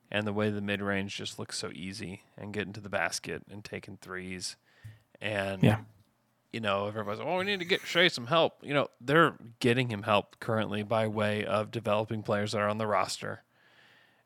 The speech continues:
Speaker 1: and you've got your guy who's out of a boot now in practice, looking pretty good out there. Um, you have that, you know, waiting for you, plus whoever they get in this next draft,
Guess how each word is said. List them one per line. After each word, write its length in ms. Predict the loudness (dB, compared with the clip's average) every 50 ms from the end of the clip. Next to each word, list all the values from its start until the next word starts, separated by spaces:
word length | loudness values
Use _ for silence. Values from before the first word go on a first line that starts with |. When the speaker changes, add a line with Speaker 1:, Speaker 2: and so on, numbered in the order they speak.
| _ _ -4
Speaker 1:
and 500 | -2 0 2 2 0 0 -4 -8 -10 -12 _ _ _ _ _ _ -12
you've 100 | -8 -2
got 220 | 2 2 2 2
your 100 | 2 -2
guy 420 | -2 0 2 4 4 2 2 -2 -4 -8 _ -10 -10
who's 140 | -4 0
out 180 | 2 4 4 2
of 80 | 0 -2
a 80 | -4
boot 260 | -2 0 -2 -2 -2
now 340 | -2 0 0 2 2 2 0
in 120 | 0 -2 -2
practice, 720 | 0 2 2 2 2 0 -2 -6 -6 -4 -4 -6 -6 -8 -14 _ _ _ _ -8
looking 300 | -8 -6 -4 -4 -6 -6
pretty 260 | -4 -4 -4 -4 -4
good 440 | -2 -2 0 0 0 -2 -4 -8 -10 -12 _ -8
out 240 | -6 -6 -6 -6 -6
there. 360 | -4 -4 -2 -4 -4 -6 -10 _ _ _ _ _ _ _ _ _ _ _ _ _ _ _
Um, 480 | -4 -2 -2 0 0 -2 -4 -6 -10 -14 -18 -20 -20 _ _ _ _ _ -20 -20 -20 _ _
you 180 | -10 -4 0 0
have 180 | 0 0 2
that, 340 | 2 4 4 4 4 2 0 _ _ _ _ _ _ _ _ _ -12
you 80 | -6 -4
know, 100 | -4 -2
waiting 360 | -2 -2 -2 -2 -2 -2 -6
for 260 | -8 -8 -8 -8 -8
you, 240 | -8 -8 -8 -10 -12 -14 _
plus 580 | 0 2 2 2 2 2 -2 -4 -4 -6 -8 -12 _ _ _ _ _
whoever 280 | -4 -4 -4 -2 -2 -4
they 100 | -6 -6 -4
get 160 | -4 -6 -4
in 60 | -4
this 160 | -8 -8 -8
next 200 | -10 -10 -10 -10 -4
draft, 520 | -2 0 2 2 0 -2 -4 -10 -18 -20